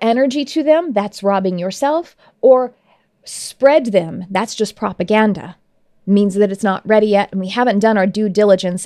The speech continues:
in the three D, in the physical world. If we close the case on something because we have rushed to a conclusion, then we actually b-, abandon the pursuit of the solution.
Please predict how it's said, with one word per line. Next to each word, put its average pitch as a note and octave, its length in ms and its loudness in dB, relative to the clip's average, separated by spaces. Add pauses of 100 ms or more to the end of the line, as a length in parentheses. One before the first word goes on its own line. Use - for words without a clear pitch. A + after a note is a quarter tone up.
in G#3 100 2
the F3 80 0
three F3+ 340 -4
D, F3 400 -2
in F#3+ 120 -2
the E3+ 80 -4
physical F#3+ 480 2
world. F#3 460 0 (840)
If C4 180 6
we C4+ 140 0
close D4+ 480 6
the E4+ 100 -6
case C#4+ 400 0
on G3+ 160 0
something E3+ 560 -8 (420)
because A#3 360 2
we A3+ 140 2
have G#3+ 180 0
rushed B3 560 0
to B3+ 140 2
a A3 60 2
conclusion, A3 680 -2 (640)
then C4 220 4
we C#4+ 140 2
actually C#4 440 -4
b-, A3+ 240 0 (400)
abandon B3+ 640 2
the G#3+ 80 0
pursuit G#3 640 -4 (120)
of G3 140 -2
the F#3+ 80 -4
solution. F#3 760 -4